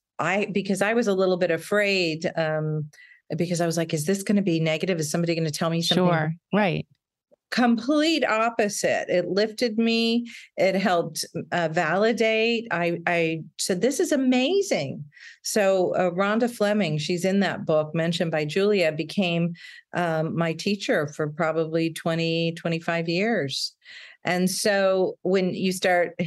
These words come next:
Speaker 1: uh, not to be corny, but following the yellow brick road.
Speaker 2: Right, right. <laughs>
Speaker 1: Next thing it comes and not overthinking it too much. You know,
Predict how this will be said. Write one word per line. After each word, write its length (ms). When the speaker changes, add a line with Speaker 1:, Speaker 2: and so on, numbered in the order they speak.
Speaker 1:
uh, 140
not 320
to 120
be 140
corny, 380
but 200
following 440
the 80
yellow 260
brick 240
road. 600
Speaker 2:
Right, 480
right. 360
<laughs> 380
Speaker 1:
Next 160
thing 300
it 180
comes 500
and 160
not 360
overthinking 640
it 160
too 180
much. 500
You 160
know, 280